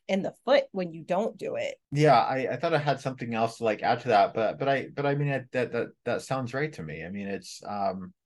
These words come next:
Speaker 2: and I think it just requires that there's a certain level of, like, awareness that we all have as professionals and even, like, managers of others to reduce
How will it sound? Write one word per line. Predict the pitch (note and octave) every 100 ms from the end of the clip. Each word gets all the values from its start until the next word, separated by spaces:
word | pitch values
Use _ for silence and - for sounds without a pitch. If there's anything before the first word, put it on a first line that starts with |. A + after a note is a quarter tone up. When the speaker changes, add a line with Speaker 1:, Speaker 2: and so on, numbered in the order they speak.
| -
Speaker 2:
and | C3+
I | C3
think | B2+ D3 D3
it | B2+
just | D3+ C#3+
requires | C3 A#2+ C3 C3
that | B2+
there's | B2 A#2
a | A#2
certain | G#2+ C3 A#2+ A#2
level | A#2 A2+ A2+ G#2+
of, | A2
like, | G#2 G2+
awareness | G2 G2 G2+ F#2 E2 - - _ _ _
that | A2 G#2 G#2+
we | G#2
all | F#2+ F#2
have | G#2+ F#2+
as | F#2+ -
professionals | G2+ A2 G#2 - G2+ F#2+ F#2
and | A2
even, | A#2 B2 A#2 G#2
like, | G2+ G#2 F2+ - _ _ _ _ _ - _
managers | A#2 A#2 A2+ G#2+ G#2+
of | G2+
others | G#2 C3+ G#2 F#2+ - - _ -
to | D#3+
reduce | C#3 B2 C#3 E3+ -